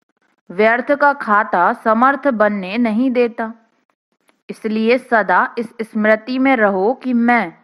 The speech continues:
मास्टर सर्वशक्तिमान हूँ। शक्ति है तो जो चाहे वो कर सकते हैं।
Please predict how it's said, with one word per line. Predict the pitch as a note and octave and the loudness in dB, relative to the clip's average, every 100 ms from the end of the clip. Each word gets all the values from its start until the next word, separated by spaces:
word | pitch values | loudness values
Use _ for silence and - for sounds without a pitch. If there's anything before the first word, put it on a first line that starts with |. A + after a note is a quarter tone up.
| _ _ - | _ _ -4
मास्टर | A3+ G#3+ A3+ - C#4 C#4+ | 2 2 0 0 0 0
सर्वशक्तिमान | C#4+ - C4+ C#4 C#4+ A3+ A3 - B3 A3+ F#3+ A3 | -2 0 2 0 -2 -6 -8 -6 -4 -2 0 0
हूँ। | G#3+ F3+ F3+ _ _ _ _ _ _ _ - | -2 -8 -18 _ _ _ _ _ _ _ -10
शक्ति | - A3+ A3+ - D4 C4+ | -4 -4 -4 -6 -2 0
है | G#3 G3+ C#4 - | 0 -2 -6 -2
तो | B3 | 0
जो | G#3+ A3+ B3+ A#3+ | 0 2 4 2
चाहे | - A3+ G#3 G#3+ | 2 0 2 0
वो | B3 A3 C4 | -2 0 0
कर | C4 C4+ | 2 0
सकते | A#3+ B3 - - A3+ | 0 -6 -6 -6 -6
हैं। | A3+ | -6